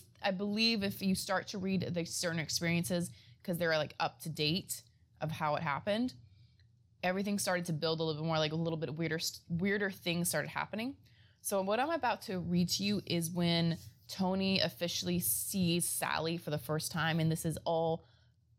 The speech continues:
taken from that specific website. This is none of my wording. I do not take claims for any of this, all right? So,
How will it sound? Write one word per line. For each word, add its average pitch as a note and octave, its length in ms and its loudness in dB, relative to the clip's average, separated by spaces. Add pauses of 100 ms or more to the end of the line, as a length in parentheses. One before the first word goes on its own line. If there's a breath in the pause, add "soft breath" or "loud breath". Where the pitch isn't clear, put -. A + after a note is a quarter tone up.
(360)
taken F#3+ 440 0
from E3+ 460 -2
that D#3+ 320 0
specific F3 400 -6
website. E3 320 -2
This E3 140 -6
is D#3 100 -4
none D#3+ 220 2
of D#3+ 60 2
my D3+ 180 2
wording. D#3 300 -2
I D3 80 0
do D3+ 140 -2
not D3 300 0
take - 160 -8
claims D3 280 -2
for C3+ 100 -12
any C3+ 200 -4
of - 80 -6
this, - 220 -6
all D#3 80 0
right? D#3 220 0 (1040)
So, - 280 -2